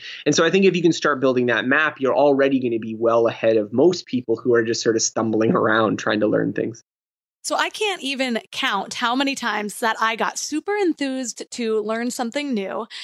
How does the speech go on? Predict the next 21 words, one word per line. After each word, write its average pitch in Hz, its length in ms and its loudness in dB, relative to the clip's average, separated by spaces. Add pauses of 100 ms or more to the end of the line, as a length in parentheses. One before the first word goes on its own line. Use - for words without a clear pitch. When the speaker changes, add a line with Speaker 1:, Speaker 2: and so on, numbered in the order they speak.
(160)
Speaker 2:
and 269 220 -2
then 269 120 2
Speaker 1:
Mm-hmm. 277 60 2
Speaker 2:
that 254 160 0
enthusiasm 233 1000 -2 (200)
died 233 380 0
down, 202 380 -2
or 247 260 2
I 247 160 0
thought 226 240 0
it 233 100 -2
was 226 200 -2
harder 247 420 2
than 220 220 0
I 202 280 -4
initially 240 760 -2
assumed 214 420 -4
it 208 60 -4
was 208 120 -6
gonna 214 200 -6
be, 202 260 -4